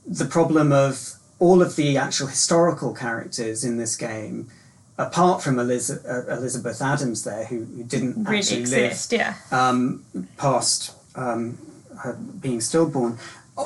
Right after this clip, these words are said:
Speaker 1: all of them are, are male historical figures, aren't they? And, and so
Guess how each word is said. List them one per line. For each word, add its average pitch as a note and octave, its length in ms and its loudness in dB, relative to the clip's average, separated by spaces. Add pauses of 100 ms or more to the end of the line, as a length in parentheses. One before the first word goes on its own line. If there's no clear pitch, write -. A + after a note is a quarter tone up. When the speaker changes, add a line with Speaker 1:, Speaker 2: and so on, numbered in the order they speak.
Speaker 1:
all G#3 200 6
of F#3+ 60 2
them F#3+ 160 8
are, F3+ 240 4
are E3 100 0
male F3 300 6
historical C3 460 -4
figures, B2 380 -6
aren't C#3+ 180 0
they? B2+ 180 -2
And, C3+ 300 0
and C#3+ 180 0
so D3+ 520 4